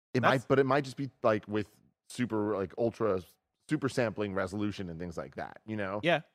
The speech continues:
Speaker 1: Um, especially if you're talking about the handheld side of it. Then there's the dock side that does change.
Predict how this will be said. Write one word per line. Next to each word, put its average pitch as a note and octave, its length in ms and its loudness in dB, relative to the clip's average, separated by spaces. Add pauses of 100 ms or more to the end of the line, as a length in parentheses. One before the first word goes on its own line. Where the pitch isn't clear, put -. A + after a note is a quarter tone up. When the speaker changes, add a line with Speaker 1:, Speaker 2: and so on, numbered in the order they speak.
(200)
Speaker 1:
Um, G2+ 220 0
especially D3+ 400 4
if C3 120 2
you're A#2 60 -6
talking A2+ 360 -2
about F#2+ 240 -2
the F2 280 -4
handheld G2+ 380 -4
side D#2+ 240 -6
of E2 80 -8
it. F2+ 140 -6
Then A2+ 100 0
there's A2+ 160 4
the G#2+ 100 2
dock G#2 380 0
side F2 300 -4
that F2 120 -8
does G2+ 240 -2
change. E2+ 420 -12